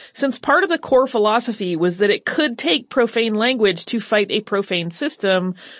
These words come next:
what came over those loudspeakers, uh, was often filled with obscenities.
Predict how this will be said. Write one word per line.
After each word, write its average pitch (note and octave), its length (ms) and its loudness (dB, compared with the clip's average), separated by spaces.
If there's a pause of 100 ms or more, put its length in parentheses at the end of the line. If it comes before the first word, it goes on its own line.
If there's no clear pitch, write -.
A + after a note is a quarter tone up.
(120)
what C4+ 300 0
came C#4+ 240 0
over C#4 220 2
those G#3+ 200 2
loudspeakers, F3+ 1040 0 (160)
uh, F3 320 2
was G3 180 0
often G#3+ 280 2
filled F#3+ 300 0
with F3+ 200 -6
obscenities. - 960 -6